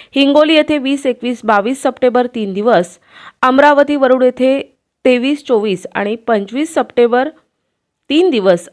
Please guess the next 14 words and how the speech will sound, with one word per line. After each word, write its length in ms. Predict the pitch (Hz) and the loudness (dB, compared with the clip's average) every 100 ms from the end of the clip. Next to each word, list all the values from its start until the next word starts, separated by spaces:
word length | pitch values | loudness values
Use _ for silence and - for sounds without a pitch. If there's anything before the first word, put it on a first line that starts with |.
| 202 | -6
अकोला 320 | 196 226 233 | 0 2 2
येथे 220 | 233 262 | 2 -2
सव्वीस, 380 | 262 220 208 240 | -2 -4 -6 -6
सत्तावीस, 520 | 233 - 214 214 233 | -8 -4 -4 -2 -4
अठ्ठावीस 560 | - 202 - 214 214 214 | -6 -8 -6 -6 -6 -6
सप्टेंबर 420 | 220 - 220 220 | -8 -6 -4 -4
तीन 220 | 214 220 | -6 -8
दिवस, 300 | 214 214 226 247 - _ - _ | -4 -2 -2 -4 -12 _ -20 _
परभणी 420 | 254 262 277 311 330 | 2 4 4 2 2
येथे 220 | 302 302 | 2 0
एकोणतीस 440 | 277 269 262 269 | 0 -2 -2 -4
आणि 160 | 254 240 240 | -2 -2 -4
तीस 140 | 233 | -8
सप्टेंबर 500 | 226 220 220 214 233 | -8 -4 -4 0 -2